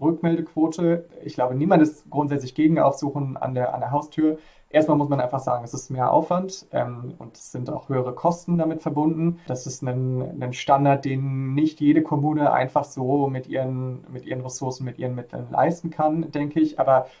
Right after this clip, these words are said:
das noch viel größere Problem haben wir natürlich auf der Bundesebene. Ähm, also wenn ich jetzt eine Kommune habe und ich habe irgendwie fünf Straßen, die ich, die ich abfahren muss mit irgendwie, mit dem Fahrrad und mal klingeln muss, das ist schnell gemacht, aber jetzt, äh,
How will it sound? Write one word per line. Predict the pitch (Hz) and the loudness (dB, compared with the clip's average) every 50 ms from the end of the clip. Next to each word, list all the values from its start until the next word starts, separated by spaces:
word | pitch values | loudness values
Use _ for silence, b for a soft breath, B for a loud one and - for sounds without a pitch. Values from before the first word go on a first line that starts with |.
| B B | B B
das | - 127 - - - | -14 -14 -14 -12 -8
noch | 147 139 127 131 - | -4 -4 -4 -4 -6
viel | - - 139 | -8 -6 -4
größere | - 135 143 143 - 143 | 0 0 0 0 0 -6
Problem | - - 139 135 143 139 135 | -8 -8 -4 -4 -2 -2 -2
haben | 135 127 | -2 -2
wir | 127 | -2
natürlich | 127 127 - - 131 131 127 127 | -4 -4 -4 -4 -6 -4 -4 -6
auf | 127 | -8
der | - 135 | -6 -8
Bundesebene. | 131 123 135 139 156 165 160 - - 147 147 151 147 143 143 147 147 151 147 139 - | -6 -6 -4 -2 0 -2 -2 -2 -4 -4 -2 -2 -2 0 0 0 0 -2 -2 -2 -2
Ähm, | - 131 131 131 127 127 127 127 127 127 - | -4 -4 -2 -2 -4 -4 -6 -6 -8 -6 -6
also | - 123 127 127 127 127 131 - - - | -6 -6 -4 -4 -6 -6 -6 -10 -14 -12
wenn | - 127 127 | -8 -8 -8
ich | - | -8
jetzt | - - - - | -8 -10 -8 -4
eine | - 131 131 | -4 -4 -4
Kommune | - - 139 135 139 143 139 135 | -4 -4 -2 0 2 2 2 4
habe | 135 135 135 135 131 | 4 4 4 4 2
und | 127 131 127 127 | 0 0 -2 -6
ich | 127 - | -6 -8
habe | 127 - - | -10 -10 -10
irgendwie | - 127 123 120 123 123 117 | -12 -12 -10 -12 -12 -14 -14
fünf | - - 131 127 | -12 -12 -12 -12
Straßen, | - - - 135 131 135 - 143 131 131 131 127 123 | -6 0 4 4 4 4 4 -2 -4 -2 -4 -4 -4
die | 127 123 | -4 -6
ich, | 123 - - - - 139 - | -8 -8 -16 -20 -20 -16 -14
die | - | -14
ich | 127 127 143 | -12 -4 -4
abfahren | 143 131 - - - 135 135 131 127 | -4 -4 -2 0 2 2 4 4 0
muss | 127 131 127 - - | -2 -6 -6 -6 -8
mit | 131 127 127 - | -10 -10 -10 -10
irgendwie, | - - 127 127 123 120 123 123 127 | -10 -10 -10 -10 -10 -10 -10 -10 -10
mit | 127 127 131 123 127 127 - | -10 -10 -8 -8 -8 -8 -8
dem | 127 127 | -10 -2
Fahrrad | - 135 135 131 131 131 131 123 | 2 4 6 6 6 4 4 -2
und | 123 120 - - - - | -8 -10 -10 -12 -18 -8
mal | - 127 127 | -8 -8 -6
klingeln | - - 147 151 151 143 | -4 -2 -2 0 0 0
muss, | 143 139 139 - B B B B B B B B B | 0 -2 -4 -8 B B B B B B B B B
das | - 127 127 | -6 -4 -4
ist | 131 127 - | -4 -6 -4
schnell | - 143 131 127 | 0 0 2 2
gemacht, | 131 131 135 - 151 - - | 4 6 6 4 4 4 -2
aber | 120 117 127 123 123 123 | -2 0 4 4 2 2
jetzt, | 123 127 127 - - | 2 -2 -4 -6 -14
äh, | - - - - | -14 -14 -12 -12